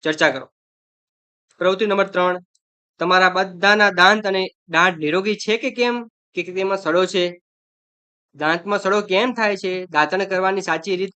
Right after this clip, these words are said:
કઈ છે? તમે રાતે સૂતા પહેલા દાંતણ કરો છો? આ બધું યથાર્થ લખો. ચાર નંબરની પ્રવૃત્તિ છે, તમે કોઈ,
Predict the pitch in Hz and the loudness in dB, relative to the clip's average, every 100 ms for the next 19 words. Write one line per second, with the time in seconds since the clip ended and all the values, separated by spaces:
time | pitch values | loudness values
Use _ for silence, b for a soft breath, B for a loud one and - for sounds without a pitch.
0 | _ 185 254 - 170 151 147 _ _ _ | _ -2 -2 -2 -2 -2 -6 _ _ _
1 | _ _ _ _ - 175 185 151 151 - | _ _ _ _ -8 -2 2 0 -2 -6
2 | 196 196 165 185 180 165 175 170 151 175 | -6 -4 -4 -2 -2 -2 -2 0 0 -2
3 | 175 147 196 220 220 214 - _ _ _ | -2 -2 0 -2 -4 -4 -12 _ _ _
4 | _ 180 147 139 180 185 135 147 165 202 | _ -8 -8 -6 -6 -4 -6 -2 -2 -2
5 | _ _ - 139 139 135 127 _ _ _ | _ _ -10 -10 -8 -12 -12 _ _ _
6 | _ _ _ _ _ _ _ _ _ _ | _ _ _ _ _ _ _ _ _ _
7 | _ _ _ 175 175 196 196 196 196 190 | _ _ _ 0 2 2 0 0 -2 -2
8 | 190 185 185 185 190 185 - 180 226 220 | -2 -2 -6 -6 -8 -6 -4 -2 -2 2
9 | 214 220 226 220 | 4 6 4 0